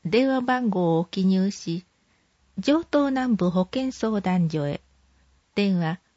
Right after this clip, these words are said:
五六零六五零零一。ファックス、五六零六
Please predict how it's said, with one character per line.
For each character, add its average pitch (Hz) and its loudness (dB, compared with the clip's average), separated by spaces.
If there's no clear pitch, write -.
五 262 2
六 285 0
零 220 0
六 196 -4
五 262 2
零 240 0
零 175 0
一。 - -10
フ 208 -4
ァ - -2
ッ 208 -4
ク - -16
ス、 165 -8
五 277 4
六 277 0
零 220 2
六 170 -2